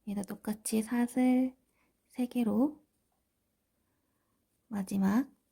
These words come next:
여기 매직링 안에 넣어주신 다음에 빼뜨기로 마무리를 짓겠습니다. 그래서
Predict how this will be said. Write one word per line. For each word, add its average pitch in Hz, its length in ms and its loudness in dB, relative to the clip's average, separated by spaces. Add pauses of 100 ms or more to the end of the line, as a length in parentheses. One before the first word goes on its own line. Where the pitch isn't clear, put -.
(440)
여기 202 520 0
매직링 190 480 2
안에 190 180 4
넣어주신 185 580 2
다음에 196 440 2 (760)
빼뜨기로 240 880 -2 (1200)
마무리를 196 580 2 (200)
짓겠습니다. - 480 -10 (4000)
그래서 202 580 0